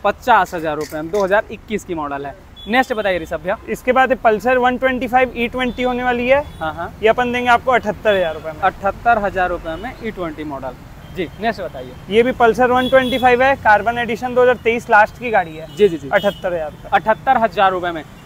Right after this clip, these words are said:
Speaker 1: देखिए, आपको, अ, Pulsar की कोई भी गाड़ी अगर आपको चाहिए भाई, हर variant available है। Duke जैसी गाड़ी, आर वन जैसी गाड़ी, सब गाड़ियाँ यहाँ available मिलेंगी। Next बताइए ऋषभ भैया।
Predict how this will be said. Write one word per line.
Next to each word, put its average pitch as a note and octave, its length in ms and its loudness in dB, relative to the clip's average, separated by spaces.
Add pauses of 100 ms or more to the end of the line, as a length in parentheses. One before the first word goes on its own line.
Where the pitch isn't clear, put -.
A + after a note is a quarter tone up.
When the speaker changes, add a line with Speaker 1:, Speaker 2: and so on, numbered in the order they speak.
Speaker 1:
देखिए, G#3+ 200 2
आपको, C#4 300 4
अ, C4+ 280 8
Pulsar A3 400 0
की D4 100 -6
कोई A#3 220 2
भी C#4+ 100 -2
गाड़ी B3+ 220 4
अगर C4 160 4
आपको B3 200 2
चाहिए A3 340 -2
भाई, A3 200 2 (340)
हर C#4+ 220 6
variant B3+ 360 2
available A3 460 0
है। A3 120 4
Duke A#3 260 -2
जैसी B3 260 -2
गाड़ी, G#3+ 220 2
आर G#3 200 4
वन B3+ 140 0
जैसी A#3+ 220 -6
गाड़ी, G#3 200 -4 (400)
सब D#4 260 4
गाड़ियाँ B3 360 2
यहाँ A#3+ 360 -2
available G#3 440 2
मिलेंगी। F3 320 -6 (260)
Next C4+ 220 -2
बताइए A3 280 0
ऋषभ D#3+ 180 -8
भैया। C3 200 -16